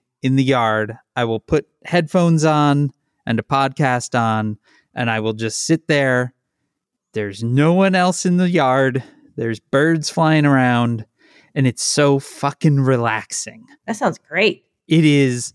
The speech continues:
Speaker 1: the best. It is the best decision I have made this year, is doing that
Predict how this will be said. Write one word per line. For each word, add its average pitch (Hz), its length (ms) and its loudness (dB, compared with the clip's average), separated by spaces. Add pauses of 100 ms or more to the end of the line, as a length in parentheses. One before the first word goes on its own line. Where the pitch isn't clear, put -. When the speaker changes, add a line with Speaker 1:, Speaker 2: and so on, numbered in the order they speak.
(580)
Speaker 1:
the 117 220 -6
best. 104 640 -6
It 147 160 2
is 123 400 -2
the 131 120 -4
best 143 560 -4 (120)
decision 117 540 -2
I 104 160 -4
have 107 160 -4
made 101 260 -8
this 98 240 -10
year, 95 280 -8
is 95 360 -12 (800)
doing 139 380 2
that 117 320 -2